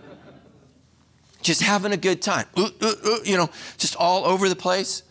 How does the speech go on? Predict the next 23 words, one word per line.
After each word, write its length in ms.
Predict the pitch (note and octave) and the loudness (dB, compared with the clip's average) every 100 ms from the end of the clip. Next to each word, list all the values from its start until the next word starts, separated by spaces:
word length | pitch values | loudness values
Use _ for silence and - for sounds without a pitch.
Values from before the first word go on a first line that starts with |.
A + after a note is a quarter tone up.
| _ _ _ | _ _ _
flinging 420 | - E3+ G3+ F#3+ | -6 0 2 0
Cheerios, 680 | F3 F#3+ F#3+ F#3 F3+ F#3 D#3+ | 0 0 2 4 2 2 0
milk, 380 | C#3 F3+ G3 - - | 0 0 0 -4 -2
you 100 | E3+ | 0
know, 100 | E3 | 2
it 100 | F#3+ | 2
was 160 | F#3+ | 0
just, 200 | F3 - | 0 0
it 40 | G#3+ | 0
was 160 | A3+ | 0
just 120 | G#3 | 0
a 60 | F3+ | 0
great 340 | - D#3 F#3+ | 0 0 0
time. 400 | - F3+ F#3+ B2 - _ _ _ _ _ _ - | -2 -6 -6 -8 -12 _ _ _ _ _ _ -6
That's 180 | G3+ G3+ | -2 0
what 140 | A#3 | 0
God 220 | E3+ E3+ F3 | 2 2 2
wants 240 | E3+ E3 | -2 -2
to 80 | D3 | -4
bless 320 | D3 C#3+ - | 0 0 0
you 120 | D3+ | -4
with. 340 | B2 D#2+ - - _ _ _ _ _ _ _ _ _ _ - | -6 -10 -18 -20 _ _ _ _ _ _ _ _ _ _ -4
You, 220 | E3+ | 0